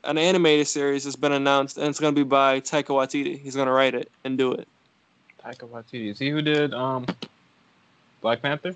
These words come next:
Speaker 1: Yeah. No, no,
Speaker 2: And
Speaker 1: Ragnarok.
Speaker 2: Ragn-, oh,
Speaker 1: Yeah.
Speaker 2: shit. Who the,
Speaker 1: Yeah.
Speaker 2: wait. I'm stupid as hell. Who did Black Panther?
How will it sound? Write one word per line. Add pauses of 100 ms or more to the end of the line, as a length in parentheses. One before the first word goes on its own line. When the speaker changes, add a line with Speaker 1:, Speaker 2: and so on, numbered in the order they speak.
Speaker 1:
Yeah. (500)
No,
no,
Speaker 2:
And
Speaker 1:
Ragnarok. (1080)
Speaker 2:
Ragn-,
oh,
Speaker 1:
Yeah.
Speaker 2:
shit. (400)
Who
the,
Speaker 1:
Yeah.
Speaker 2:
wait. (500)
I'm
stupid
as
hell. (120)
Who
did
Black
Panther?